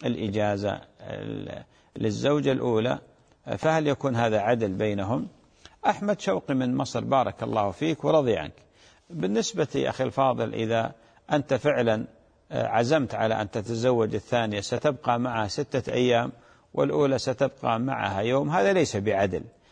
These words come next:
إلا إذا كانت ظروف العمل هي التي تضطرك إلى مثل هذا،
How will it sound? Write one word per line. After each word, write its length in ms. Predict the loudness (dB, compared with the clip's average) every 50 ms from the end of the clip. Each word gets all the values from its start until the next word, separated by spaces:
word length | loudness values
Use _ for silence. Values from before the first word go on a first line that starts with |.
| _ -20 _ _ 0
إلا 320 | 0 2 2 2 2 2 2
إذا 260 | 2 2 2 2 0
كانت 560 | 0 0 2 2 2 2 2 0 -2 -6 -10
ظروف 480 | -12 -8 -4 -2 0 2 2 2 0 -2
العمل 500 | -2 -2 0 0 0 0 0 0 -2 -6 -10 -16 _ _ _ _ _ _ -12 -6
هي 220 | -2 2 4 4
التي 500 | 4 4 4 2 0 0 0 -2 -2 -2
تضطرك 840 | -4 -6 -4 -4 -4 -4 -2 0 0 0 0 2 0 -2 0 0 -2
إلى 300 | 0 2 2 2 2 2
مثل 260 | 0 0 0 0 0
هذا، 380 | 2 2 0 0 -2 -4 -10